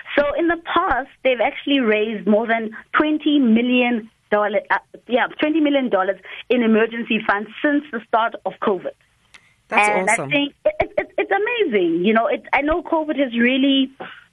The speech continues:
Speaker 1: it's really messed up a lot of things, especially from a work and financial front where people are just devastated. People don't even know, um, what are we eating the next day? I mean, even if you bring
Speaker 2: Mm.
Speaker 1: it to South Africa, a lot of artists have even moved back home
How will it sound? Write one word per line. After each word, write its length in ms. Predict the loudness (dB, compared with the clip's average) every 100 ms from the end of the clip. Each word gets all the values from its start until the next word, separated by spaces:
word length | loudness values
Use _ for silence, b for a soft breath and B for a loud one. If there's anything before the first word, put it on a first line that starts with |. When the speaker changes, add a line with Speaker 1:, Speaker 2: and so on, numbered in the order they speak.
| _ -4
Speaker 1:
it's 120 | 0
really 220 | 2 2
messed 200 | 2 0 -2
up 100 | 0
a 40 |
lot 160 | 0 -2
of 120 | -2
things, 240 | 0 0 0
especially 600 | -2 -2 -2 0 0 0
from 160 | 0 -2
a 80 | 0
work 300 | 0 0 0
and 100 | -2
financial 540 | -2 0 -2 -2 -4 -2
front 240 | -4 -4
where 220 | -4 -4 -4 B B -4
people 260 | -2 0 0
are 120 | 0
just 240 | -4 -8 -10 -4
devastated. 720 | -2 -2 -4 -2 -2 0 -4
People 480 | 0 0 2 0 0 -2
don't 240 | -2 0 0
even 260 | 0 0
know, 340 | 0 0 -2 -4 _ _ _ -20 -20 _ -2
um, 380 | 0 0 -2 -4
what 200 | 0 0
are 60 | 0
we 100 | -2
eating 320 | -2 0 2
the 80 | 2
next 220 | 0 0
day? 80 | -2
I 60 | 0
mean, 160 | 0
even 200 | 0 0
if 140 | 0 -2
you 60 |
bring 220 | 0 -2
Speaker 2:
Mm. 40 | -2
Speaker 1:
it 60 | -6 -2
to 100 | 0 0
South 160 | -2 -4
Africa, 340 | -4 -2 -2
a 20 |
lot 160 | 0 -2
of 80 | -2
artists 400 | -2 -2 -4 -4
have 140 | -2
even 340 | 0 0 -2 -4 B 0
moved 360 | 0 0 -4
back 200 | -2 -2 0
home 440 | -2 -2 -10